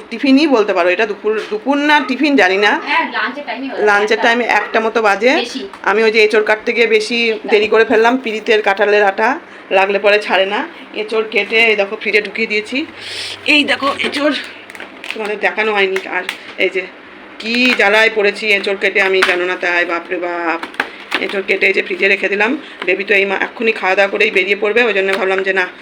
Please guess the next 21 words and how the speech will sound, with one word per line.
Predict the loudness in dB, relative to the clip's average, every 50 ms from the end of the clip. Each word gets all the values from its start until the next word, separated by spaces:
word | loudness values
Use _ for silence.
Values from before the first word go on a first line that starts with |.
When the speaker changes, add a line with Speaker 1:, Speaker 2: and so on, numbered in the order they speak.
| -12 -8 -6 -4
Speaker 1:
এত | -2 -2 -4 -4
কিছু | -6 -6 -4 -4
রান্না | -2 -2 -2 -2 -2 -2
করে | 0 2 2 2 2 0 -2
আর | -4 -4
বাসি | -4 -2 -2 -2 -2 -4 -4
খেয়ে | -2 -2 -2 0
কাজ | 0 -2 -2 0
নেই, | 0 0 0 0 -2 -4 -10 -16 -18 -16 -12 -10
তুই | -8 -6
তাহলে | -2 0 0 2 0 0 -4 -6
থাকবিই | -4 -4 -2 0 0 2 2
না | 4 4 4
যখন, | 2 2 0 0
তাহলে | 0 2 2 2
আর | 2 0
এঁচোড় | -2 -4 -4 -2 -2
রান্না | 0 0 0 -2
করবো | -2 -6 -8 -8 -8
না | -8 -8
আমি। | -8 -10 -12